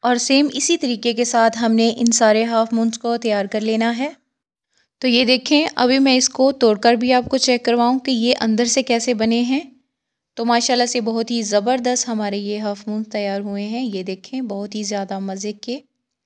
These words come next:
आप लोग भी ज़रूर ट्राई कीजिएगा। और अगर आपको मेरी आज की रेसिपी पसंद आई हो तो इसे ज़रूर अपने friends and family के साथ शेयर कीजिए और मेरे चैनल को सब्सक्राइब भी कीजिए।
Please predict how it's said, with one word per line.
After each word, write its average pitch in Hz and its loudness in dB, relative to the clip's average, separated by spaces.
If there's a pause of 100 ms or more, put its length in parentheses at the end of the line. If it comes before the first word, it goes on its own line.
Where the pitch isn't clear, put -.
(540)
आप 220 -2
लोग 196 -6
भी 220 -4
ज़रूर 208 -6
ट्राई 220 -2
कीजिएगा। 220 -4
और 254 -10
अगर 233 -2
आपको 269 -2
मेरी 247 -2
आज 240 -2
की - -6
रेसिपी 226 -4
पसंद 214 -4
आई 208 -2
हो 220 -4 (180)
तो - -20
इसे 269 -2
ज़रूर 202 -6
अपने 202 -8
friends 208 -8
and 214 -8
family 208 -8
के - -10
साथ 214 -6
शेयर 208 -6
कीजिए 226 -8 (680)
और 247 0
मेरे 269 -2
चैनल 254 -4
को 269 -2
सब्सक्राइब 214 -6
भी 202 -10
कीजिए। 208 -8